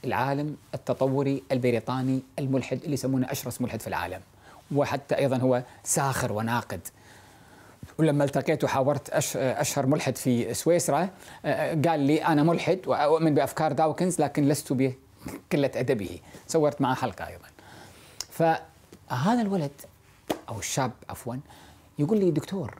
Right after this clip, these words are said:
شفت كل أشرطته وسمعت كل كتبه واكتشفت أغلاطه وتناقضاته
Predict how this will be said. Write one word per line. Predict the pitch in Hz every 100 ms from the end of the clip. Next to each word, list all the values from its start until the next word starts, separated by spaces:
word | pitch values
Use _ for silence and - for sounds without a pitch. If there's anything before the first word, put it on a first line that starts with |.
| -
شفت | - 202 - - -
كل | 247
أشرطته | - 135 - - -
وسمعت | - 185 151
كل | 220
كتبه | 196 202 190 226 202
واكتشفت | 139 - 190 185 -
أغلاطه | 147 139 104 92 - - - - -
وتناقضاته | - 147 147 147 135 104 -